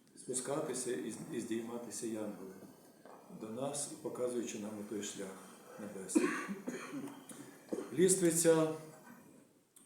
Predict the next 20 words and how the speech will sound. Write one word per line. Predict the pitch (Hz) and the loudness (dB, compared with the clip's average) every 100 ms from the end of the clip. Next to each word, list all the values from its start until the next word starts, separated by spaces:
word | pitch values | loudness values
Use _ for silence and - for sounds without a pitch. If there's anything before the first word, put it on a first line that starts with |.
| - _ _ | -20 _ _
це | - 160 156 131 - - - - - - - - - - - - - - | 4 6 8 4 0 -8 -16 -18 -20 -20 -20 -20 -20 -18 -18 -18 -18 -16
щаблі. | - 135 135 101 - - - - - - - - - - _ _ _ _ 101 | -4 -4 -2 -4 -6 -12 -20 -20 -20 -20 -20 -20 -20 -20 _ _ _ _ -8
Е, | 101 - | -6 -4
тому | 135 165 143 - | -2 0 0 -2
Великий | 117 143 147 143 | -2 -2 -2 -6
піст, | - 165 - - - - - | -4 -4 -4 -6 -14 -14 -10
е, | 110 101 95 - - - - - - | -8 -8 -10 -10 -10 -10 -16 -12 -4
увесь | 123 107 117 | -2 0 -2
Великий | 110 110 120 127 | -2 -4 -6 -2
піст, | 156 156 - - - - - - | -2 -2 -8 -14 -14 -14 -12 -2
та | 214 | 2
й | |
взагалі | 185 185 170 170 - | 4 4 4 0 -2
все | - | -2
наше | 107 - 113 | -2 -2 -4
життя | 107 127 - 185 | -2 0 2 2
християнське, | - - - 131 123 - 123 | 2 -2 0 2 2 0 0
яке | 123 139 | 2 2
має | 135 131 | 4 4
бути | 127 120 | 4 0